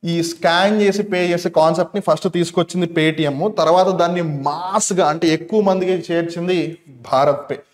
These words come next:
In fact, Bharat పేకి ఒక విధంగా help చేసిందే Paytm, because Bharat పేని establish చేసింది ఎవరు? Asneer Grover. Asneer గ్రోవర్కి ఒక విధంగా mentor లాగా వ్య-,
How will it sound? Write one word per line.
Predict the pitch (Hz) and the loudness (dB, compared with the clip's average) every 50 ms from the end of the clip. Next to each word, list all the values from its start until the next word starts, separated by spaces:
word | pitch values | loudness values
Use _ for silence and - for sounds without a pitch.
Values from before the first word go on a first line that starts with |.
| _ _ - | _ _ -8
In | 147 | 0
fact, | 160 165 156 139 131 | 0 0 0 0 -4
Bharat | - 131 135 147 165 180 175 175 - - | -4 0 0 2 2 2 0 -2 -6 -4
పేకి | 180 170 165 165 190 247 240 226 240 - - _ - | -4 -2 -2 -2 -4 -6 -6 -8 -12 -18 -20 _ -6
ఒక | 147 143 160 | -4 -2 0
విధంగా | 147 151 151 180 190 190 185 | -2 0 0 0 0 2 0
help | - - 151 151 165 160 - - | 2 2 2 0 0 -2 -4 -2
చేసిందే | 175 165 170 175 175 175 | -2 -2 -2 -2 -4 -4
Paytm, | 170 170 156 151 151 160 147 135 143 | -4 -2 -2 -2 -2 -2 -4 -6 -6
because | 139 - 160 160 - 135 - | -2 0 0 0 0 -2 -2
Bharat | 147 143 156 170 160 - | 0 2 2 0 0 -2
పేని | 180 175 | -2 -2
establish | 160 156 - 175 170 170 165 165 175 | -2 -2 0 -2 0 0 -2 -2 -2
చేసింది | 170 165 170 170 165 | -4 -4 -2 0 2
ఎవరు? | 165 165 165 165 165 170 - - _ _ _ - | 4 4 4 2 0 -2 -8 -16 _ _ _ -4
Asneer | 147 151 - - 185 180 175 170 160 143 147 | -2 -2 -2 -4 -2 2 2 2 2 2 2
Grover. | 147 147 147 143 131 - - - _ _ _ _ _ _ _ | 2 4 4 4 2 0 -4 -12 _ _ _ _ _ _ _
Asneer | - 156 151 - 196 190 190 170 | -2 -2 0 0 0 0 0 0
గ్రోవర్కి | 160 165 170 170 170 170 170 175 | 0 2 2 4 4 4 2 0
ఒక | 160 160 | -2 -2
విధంగా | 160 156 165 170 175 170 | -2 -2 -2 0 0 0
mentor | 156 147 147 156 156 185 170 165 | 0 0 -2 0 2 0 2 2
లాగా | 170 170 170 170 | 2 2 2 2
వ్య-, | 160 165 156 160 | 2 0 0 -2